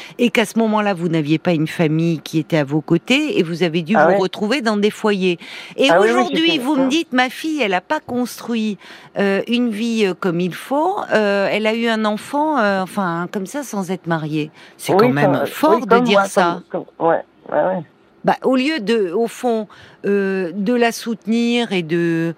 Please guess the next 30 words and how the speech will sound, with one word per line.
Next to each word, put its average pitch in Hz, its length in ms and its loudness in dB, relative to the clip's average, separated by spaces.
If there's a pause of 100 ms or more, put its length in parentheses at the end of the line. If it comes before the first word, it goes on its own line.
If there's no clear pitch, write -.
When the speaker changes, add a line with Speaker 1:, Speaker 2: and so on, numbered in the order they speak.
(420)
Speaker 1:
euh, 175 200 -2
et 180 140 0
puis 202 240 -4
il 190 120 0
va 190 140 6
bien, 311 240 0
votre 320 160 -2
petit-fils. 262 840 -4 (100)
Enfin 185 560 0
Speaker 2:
Oui, 277 200 4
oui, 302 320 2
il 196 100 -4
est, 143 180 -2
oui, 214 160 -2
oui, 262 160 0
il 214 80 -2
est 165 80 -10
tout - 160 -16 (120)
seul 226 180 6
à 175 80 4
l'heure 170 160 -4
actuelle 175 440 -2
puisque - 300 -18
sa 165 420 -2
mère 180 260 2
Speaker 1:
Bon. 180 100 -2
Speaker 2:
est - 40 -4
partie - 580 -8 (680)
et 147 60 -6
donc 170 240 0